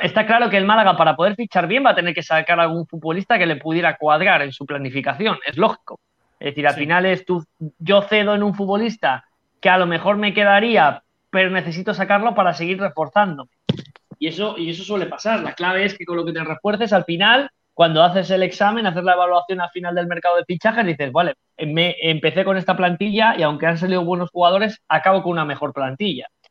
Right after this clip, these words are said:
Speaker 1: Y el Málaga
Speaker 2: Por
Speaker 1: está en ese proceso.
Speaker 2: Por cierto, Aranda, eh, noticia de última hora que cuenta Javier Bautista, nuestro compañero de cope, que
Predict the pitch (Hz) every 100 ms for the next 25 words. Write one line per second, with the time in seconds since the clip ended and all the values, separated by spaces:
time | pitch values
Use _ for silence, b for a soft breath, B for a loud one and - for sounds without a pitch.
0 | _ 143 139 165 208 190 - 160 143 127
1 | 139 196 214 - _ _ _ _ _ _
2 | 143 139 156 160 170 180 160 180 196 208
3 | - 143 139 135 135 131 131 127 139 151
4 | 147 143 147 143 151 185 151 127 135 131
5 | 135 135 131 127 127 131 135 135 131 135
6 | 143 - 196 147 - 120 120 113 127 127
7 | 123 143 147 180 147 170 196